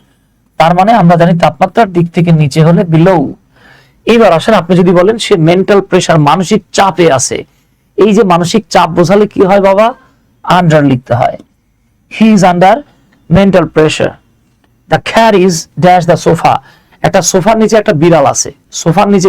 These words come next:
বিড়াল, সরাসরি নিচে না, সরাসরি নিচে। তাহলে আমরা কি লিখবো? under। আপনাকে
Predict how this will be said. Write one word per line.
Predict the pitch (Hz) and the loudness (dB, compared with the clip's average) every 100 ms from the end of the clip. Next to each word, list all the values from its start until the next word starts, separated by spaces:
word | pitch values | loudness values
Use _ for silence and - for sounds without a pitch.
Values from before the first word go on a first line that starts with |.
| 160 | 0
বিড়াল, | 147 131 - _ _ - | 0 -2 -6 _ _ -6
সরাসরি | 160 160 135 190 202 | -2 -2 0 0 0
নিচে | 175 196 | 0 0
না, | 233 - _ _ _ _ - | 0 -2 _ _ _ _ -4
সরাসরি | 170 165 170 156 131 | -2 0 0 0 0
নিচে। | 127 - - _ _ _ | -4 -8 -18 _ _ _
তাহলে | - 160 | -4 0
আমরা | 160 170 | 0 0
কি | 175 | 0
লিখবো? | 170 185 233 285 _ _ _ _ 143 | 0 0 -2 -2 _ _ _ _ -2
under। | 143 135 127 135 - - - _ _ _ - _ _ _ _ - - | 0 0 0 -2 -6 -16 -20 _ _ _ -20 _ _ _ _ -8 -4
আপনাকে | 156 170 | 0 2